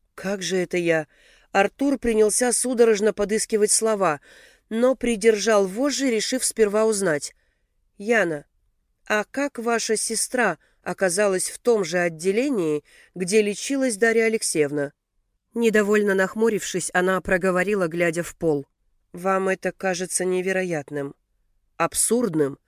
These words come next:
подсказал он. «И мне тоже. Но Таня, она не похожа на нас с вами».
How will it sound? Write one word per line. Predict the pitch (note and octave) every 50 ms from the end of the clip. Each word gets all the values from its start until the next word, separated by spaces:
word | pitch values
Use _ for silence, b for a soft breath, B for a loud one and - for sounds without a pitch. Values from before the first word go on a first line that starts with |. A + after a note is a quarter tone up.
| _ _ - D#3
подсказал | - - - D#3+ C#3+ D#3 D3+ D3
он. | C#3 C3+ C3+ - _ _ _ _ _ _ _ _ _ _ _ _ _ _ _ _ - -
«И | G3+ G3+
мне | G#3 G#3+ A3+ A#3 A3+ -
тоже. | - G#3+ G3+ F#3+ E3 E3+ E3+ D#3 b b b b b b b b b b -
Но | G#3+ G#3+ A3
Таня, | G#3+ _ - - C#4 C#4 C4+ B3 G#3+ G3 F3+ E3 D#3 D#3 - _ _ _ _ _ _ _ _ _ _
она | - G#3 G#3 G#3+ A3+ A3+ A3+
не | A3 A3 A3 A3 G#3+
похожа | - - A3 G#3 - - B3 B3 A3+ G3+ F#3 F#3+ F3+
на | F#3 F3+
нас | F3+ F3 F3 E3
с | - - -
вами». | E3+ E3+ E3 D3+ D3 C#3+ C#3 D3